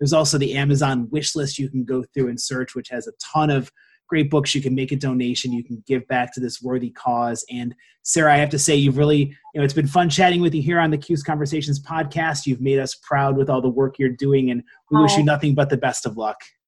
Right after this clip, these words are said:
Speaker 2: Thank you so much. Thank you so, so much for having me. I, I seriously owe a lot of my best moments to Syracuse, and it's really an honor to be on here. And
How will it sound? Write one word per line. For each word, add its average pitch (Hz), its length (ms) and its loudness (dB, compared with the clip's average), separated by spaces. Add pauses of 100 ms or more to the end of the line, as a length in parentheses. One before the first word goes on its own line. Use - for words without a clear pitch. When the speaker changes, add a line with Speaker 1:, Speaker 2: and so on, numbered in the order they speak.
(300)
Speaker 2:
Thank 277 260 0
you 294 120 2
so 262 340 0
much. 233 560 2
Thank 240 280 -2
you 262 100 -2
so, 247 300 -2
so 240 200 -4
much 226 280 -2
for 233 100 -2
having 208 400 0
me. 202 340 -4 (360)
I, 196 360 2 (500)
I 220 180 -4
seriously 233 580 -2
owe 214 200 2
a 214 140 -2
lot 208 300 2
of 202 180 0
my 190 520 2 (400)
best 226 320 2
moments 202 460 -2
to 214 80 -10
Syracuse, 196 840 -2
and 190 300 0
it's - 280 -14
really 220 220 0
an 202 80 -4
honor 196 240 -2
to - 140 -16
be 196 120 -8
on 185 160 -6
here. 190 300 -4
And 190 280 -8